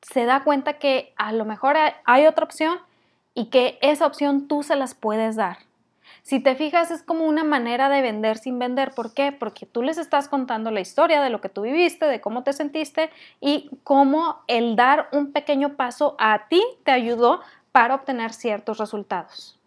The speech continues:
No es aquí en donde vas a decirle, "Y tú también lo puedes obtener". No, no, no, no, por favor, evita esa frase. Aquí es centrarse en el momento de darse cuenta, en el momento de epi-, epifanía. Y te voy a dar un tip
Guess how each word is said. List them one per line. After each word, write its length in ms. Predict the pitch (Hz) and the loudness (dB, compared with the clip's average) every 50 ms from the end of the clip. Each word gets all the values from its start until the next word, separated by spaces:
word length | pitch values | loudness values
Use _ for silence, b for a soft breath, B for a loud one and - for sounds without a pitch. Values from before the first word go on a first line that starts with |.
| b b - | b b -4
No 580 | 247 247 247 254 262 277 294 302 320 311 311 - | 0 4 6 8 8 8 8 8 6 4 2 2
es 240 | 262 247 247 240 285 | 2 2 2 2 0
aquí 260 | 277 277 - 262 247 | 0 0 0 0 2
en 140 | 247 254 254 | 2 2 2
donde 220 | 262 254 247 233 | 2 2 2 4
vas 200 | 220 220 226 233 | 4 2 2 2
a 60 | 240 | 2
decirle, 460 | 240 240 233 247 277 254 247 226 - - | 2 2 2 2 2 2 2 0 2 2
"Y 140 | 392 392 403 | 4 6 6
tú 80 | 453 453 - | 6 6 6
también 320 | - 330 320 339 339 311 285 | 4 4 4 4 4 4 4
lo 140 | 277 277 | 4 4
puedes 180 | 285 285 277 269 | 6 6 6 4
obtener". 420 | 285 269 - 247 240 240 226 214 | 2 0 0 -2 -4 -4 -4 -4
No, 420 | 220 247 247 247 254 233 202 - - - | -2 -2 0 2 2 0 0 -4 -6 -2
no, 180 | 247 262 247 | 0 2 2
no, 140 | 240 240 233 | 2 0 0
no, 180 | 220 214 196 - | -2 -2 0 0
por 160 | 262 262 247 | 0 0 0
favor, 380 | - 269 262 262 254 254 - - | 0 0 2 2 2 0 -2 -2
evita 480 | 262 294 262 302 339 339 - 330 330 | 0 0 2 2 0 0 0 -2 -2
esa 200 | 320 311 320 311 | -2 -2 -4 -4
frase. 420 | 302 - 269 254 233 240 - - B B B B B B B | -2 -2 -2 -2 -2 -4 -8 -14 B B B B B B B
Aquí 340 | - 226 220 226 302 320 349 | -2 -2 -2 -2 0 2 6
es 320 | 339 339 359 349 349 - - _ - | 8 8 8 6 4 -4 -16 _ -20
centrarse 760 | - - 302 277 254 247 240 - 262 269 277 285 285 285 330 | -6 -2 0 0 0 0 0 2 4 6 6 6 6 4 -4
en 80 | 330 330 | -6 -2
el 100 | 330 302 | -2 0
momento 520 | 277 254 240 240 247 262 262 - 294 294 | 0 0 0 -2 -4 -4 -4 -2 -2 0
de 100 | 285 262 | 0 0
darse 360 | 240 220 220 220 - 254 254 | 0 0 -2 -2 -6 -10 -6
cuenta, 420 | - 226 202 196 190 190 - - _ _ _ | -4 -4 -4 -4 -6 -12 -18 -20 _ _ _
en 160 | - 220 208 214 | -16 -12 -10 -8
el 100 | 214 214 | -6 -6
momento 420 | 214 214 220 233 240 233 233 285 | -4 -4 -4 -4 -4 -2 0 0
de 100 | 277 269 | 0 0
epi-, 240 | 262 254 233 226 _ _ _ | -2 -4 -8 -12 _ _ _
epifanía. 640 | - 247 233 - 247 220 - 240 220 208 185 180 185 - B B B B B | -4 -4 -4 -4 -6 -8 -6 -8 -8 -8 -10 -14 -18 -20 B B B B B
Y 100 | 285 277 | -4 -2
te 100 | 277 277 | 2 4
voy 120 | 269 277 277 | 6 8 8
a 80 | 285 | 8
dar 120 | 302 330 330 | 8 6 4
un 140 | 349 339 339 | 0 -2 -2
tip 240 | 320 311 302 294 | -2 -2 -2 -4